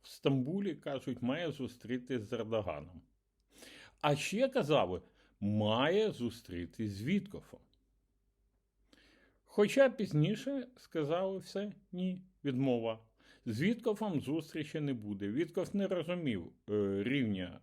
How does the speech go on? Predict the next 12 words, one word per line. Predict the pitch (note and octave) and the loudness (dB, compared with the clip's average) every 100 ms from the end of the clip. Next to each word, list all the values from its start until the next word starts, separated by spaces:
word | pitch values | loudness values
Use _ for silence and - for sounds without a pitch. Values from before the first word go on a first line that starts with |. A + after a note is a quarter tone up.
| _ | _
е, | G2 G2 F#2 F2+ | -6 -4 -2 -4
корупційного | A2+ C3 B2 - A#2+ G#2+ G#2+ | 0 0 -2 -4 -4 -2 -4
скандалу, | G#2+ - D#3 G#3 A3+ G3+ F#3+ - - - - - G2+ | -4 -4 -4 -2 -2 -4 -8 -18 -20 -20 -20 -16 -4
е, | G#2+ A2 G#2 G2 F#2 | 2 4 4 2 -2
царя | - D3+ C3+ A#2 | 0 4 6 6
Мідаса, | D3 G#3+ G#3 - F#3 D#3+ B2+ | 2 0 -2 -4 -8 -12 -12
куди | - A#2+ G2 D3 C3+ | -6 -4 -2 0 0
вляпався | F2 F2+ A2+ D#3+ D#3+ C3 - A#2+ A2 G2+ F2 | -2 -2 2 2 0 -6 -8 -8 -8 -8 -10
Зеленський | E2+ A2+ A2 B2 F#3 - D#3 C3 | 0 2 4 2 -2 -6 -8 -6
і | A#2+ | -2
його | G#2 G#2 A2+ | 2 4 2
зелені | A2 A2 F2+ G2 F#2+ G2 | 2 0 2 2 0 -2